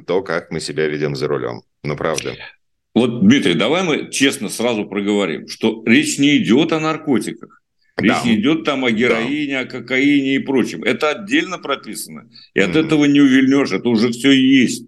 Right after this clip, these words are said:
Speaker 1: Да, это всё
Speaker 2: Речь идёт
Speaker 1: запрещено.
Speaker 2: именно
Speaker 1: Мгм.
Speaker 2: о лекарственных препаратах. Это очень важный момент. Теперь, вот я смотрю данные, да, э, передо мной, так сказать. За четыре месяца двадцать третьего года, по данным Г Б Д Д, произошло двести пять аварий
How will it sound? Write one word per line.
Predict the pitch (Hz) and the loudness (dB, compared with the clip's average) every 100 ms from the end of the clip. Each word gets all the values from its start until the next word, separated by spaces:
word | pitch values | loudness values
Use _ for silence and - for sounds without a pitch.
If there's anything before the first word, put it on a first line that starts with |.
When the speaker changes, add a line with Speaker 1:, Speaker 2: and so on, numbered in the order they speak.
| - | -14
Speaker 1:
Да, | 73 78 85 | -6 -2 0
это | 123 127 | 0 0
всё | 98 | 2
Speaker 2:
Речь | 190 202 | 2 0
идёт | 160 | 0
Speaker 1:
запрещено. | 123 90 123 | 0 2 2
Speaker 2:
именно | 151 202 180 113 | 2 2 0 -2
Speaker 1:
Мгм. | 95 - | -4 -4
Speaker 2:
о | 101 | 0
лекарственных | 107 110 139 - 143 117 | 0 0 -4 -4 -8 -6
препаратах. | 131 110 92 107 | -4 -2 -2 -2
Это | |
очень | 101 135 127 | -2 -2 -2
важный | 113 113 117 | -2 -2 -4
момент. | 110 110 95 69 - _ _ _ | -2 -2 -4 -8 -14 _ _ _
Теперь, | 147 - 113 - - - _ _ - | 0 2 2 0 -6 -20 _ _ 0
вот | 170 - - 110 | 0 0 -6 0
я | 123 147 | 2 2
смотрю | 147 139 139 143 117 113 | -2 -2 0 2 2 2
данные, | 110 117 95 82 80 | 2 2 0 -4 -6
да, | 104 139 127 | -4 -4 -4
э, | 110 107 104 101 95 | -4 -2 0 0 -2
передо | 107 107 110 | 2 2 2
мной, | 117 98 82 | 0 -4 -8
так | 85 | -16
сказать. | - - 82 - - - - | -14 -10 -10 -10 -18 -16 -2
За | 90 117 | 0 2
четыре | 117 185 165 | 2 2 4
месяца | 160 - 139 | 2 2 0
двадцать | 139 143 147 | 0 0 2
третьего | 139 135 139 | 2 4 4
года, | 143 185 147 | 4 2 0
по | 120 | 0
данным | 120 117 117 110 | 0 2 2 2
Г | 117 | 2
Б | 107 | 2
Д | 107 | 2
Д, | 101 - | 2 2
произошло | 101 110 123 160 165 - _ _ | 0 0 -2 -2 -2 -4 _ _
двести | - - 165 139 170 - - 127 120 | -14 0 4 6 4 2 -2 -4 0
пять | 147 104 - | 0 0 -6
аварий | 92 92 110 165 185 95 - | -10 -6 -2 0 0 -2 -6